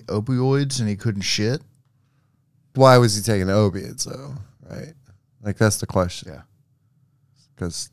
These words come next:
Speaker 2: he was worked into the
Speaker 1: It's the
Speaker 2: fucking ground.
Speaker 1: chronic pain of being a superstar.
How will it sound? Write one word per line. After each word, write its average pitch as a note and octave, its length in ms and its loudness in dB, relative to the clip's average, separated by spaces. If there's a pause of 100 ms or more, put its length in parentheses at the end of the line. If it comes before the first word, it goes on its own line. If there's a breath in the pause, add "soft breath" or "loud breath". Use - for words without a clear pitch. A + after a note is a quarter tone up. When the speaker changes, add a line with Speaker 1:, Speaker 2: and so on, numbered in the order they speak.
(300)
Speaker 2:
he G#2 80 -6
was F2+ 240 2 (520)
worked G#2+ 500 4
into G2 300 2
the E2 160 -2 (180)
Speaker 1:
It's C3 140 -4
the A2+ 160 -6
Speaker 2:
fucking G#2+ 680 0
ground. F2+ 720 0
Speaker 1:
chronic C3 380 -6
pain A#2+ 200 -2
of G#2 100 -8
being G#2 180 -4
a E2+ 40 -6
superstar. E2+ 640 -8